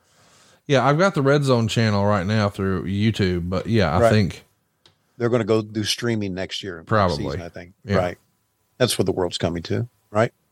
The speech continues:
Speaker 1: Well, it's just weird because, you know, I had so many T Vs here at the Conradison, as we like to call it,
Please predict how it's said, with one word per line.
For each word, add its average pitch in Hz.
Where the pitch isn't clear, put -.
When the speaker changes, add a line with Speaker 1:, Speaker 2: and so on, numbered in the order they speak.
Speaker 1:
Well, 139
it's 131
just 160
weird 147
because, 113
you 127
know, 98
I 131
had 117
so -
many 117
T 113
Vs 127
here 107
at 95
the -
Conradison, 104
as 87
we 95
like 80
to -
call 90
it, -